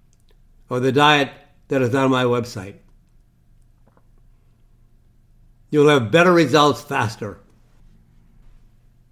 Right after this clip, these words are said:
But you have to sacrifice what you're doing now. You can't live the lifestyle you are now living,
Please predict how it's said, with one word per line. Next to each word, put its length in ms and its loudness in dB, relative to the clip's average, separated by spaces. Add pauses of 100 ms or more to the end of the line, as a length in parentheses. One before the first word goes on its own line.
(680)
But 160 0
you 100 4
have 160 4
to 100 -8
sacrifice 720 -4
what 200 -4
you're 80 -4
doing 260 2
now. 300 -6 (1120)
You 100 -4
can't 540 -2
live 460 0 (280)
the 140 -4
lifestyle 500 2
you 160 2
are 160 2
now 560 2 (160)
living, 540 -4